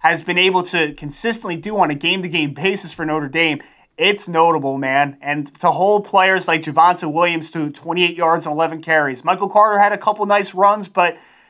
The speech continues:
you know, he wasn't the, the difference maker that even he should be. Uh, Daz Newsome had a couple nice screen plays, but, like, he was a pretty much a non-factor. Besides for the long play to Dyami Brown, he was a non-factor. Like, they held,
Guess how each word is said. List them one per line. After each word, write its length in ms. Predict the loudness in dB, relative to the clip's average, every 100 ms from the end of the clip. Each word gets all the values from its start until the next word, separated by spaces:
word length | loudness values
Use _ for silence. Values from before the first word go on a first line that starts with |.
| _
you 80 | 0
know, 120 | 2
he 100 | 4
wasn't 380 | 4 2 0 -4
the, 340 | -4 -6 -10 _ _ _ _
the 220 | 0 0
difference 460 | 2 0 0 -4 -2
maker 300 | -2 0 0
that 280 | 2 0 -4
even 260 | -8 -6 -8
he 180 | -8
should 240 | -8 -8 -6
be. 340 | -4 -4 -6 _
Uh, 80 | -16
Daz 400 | -2 2 2 0
Newsome 380 | -6 -6 -4 2
had 180 | 4
a 60 | 4
couple 280 | 0 -2 0
nice 360 | 0 0 -6 -12
screen 540 | -10 -10 -10 -8 -6
plays, 440 | -2 0 0 -2 -8
but, 120 | -2
like, 260 | 0 0 -2
he 100 | 0
was 240 | 0 0
a 60 | -4
pretty 240 | -6 -4
much 200 | -2 -2
a 40 |
non-factor. 760 | 2 2 2 2 4 4 2 -8
Besides 400 | -4 2 2 2
for 80 | -4
the 100 | 2
long 220 | 4 2
play 180 | -2 -6
to 80 |
Dyami 380 | -2 0 0 -2
Brown, 340 | 0 4 4 2
he 200 | -6 -10
was 180 | -6
a 40 | 0
non-factor. 840 | 2 2 2 4 4 2 -4 -8 -12 _ _
Like, 360 | 0 2 2 -6 _ _ _ -4
they 260 | 0 0
held, 500 | 2 6 6 6 2